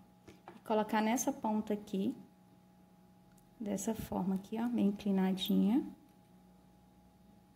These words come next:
Vou pegar sem folha. Vou colocar aqui também, ó, do lado dela. Deixa, opa, deixa eu olhar, mostrar aqui pra ficar melhor pra vocês, ó.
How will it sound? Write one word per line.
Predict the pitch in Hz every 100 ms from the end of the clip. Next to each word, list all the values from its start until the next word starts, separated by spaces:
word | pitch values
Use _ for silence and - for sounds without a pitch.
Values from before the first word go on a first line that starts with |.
| - - - - - - - - - - - - - 240
Vou | 247
pegar | 233 214 208
sem | 214 214 202
folha. | - 190 185 220 330 - - - - - - - - - - - - - - - - - - - - _ - - - - - - - -
Vou | 208
colocar | 208 226 220 - 202
aqui | 196 -
também, | - 214 180 175 190 233
ó, | 185 170 - - -
do | 196
lado | 196 185 190 214
dela. | 185 175 196 - -
Deixa, | - -
opa, | 214 - 208
deixa | 196 190 208
eu |
olhar, | 202 196 202 202
mostrar | 185 - 185
aqui | 185
pra | - -
ficar | -
melhor | 185 185
pra | 185
vocês, | 185 208 -
ó. | 190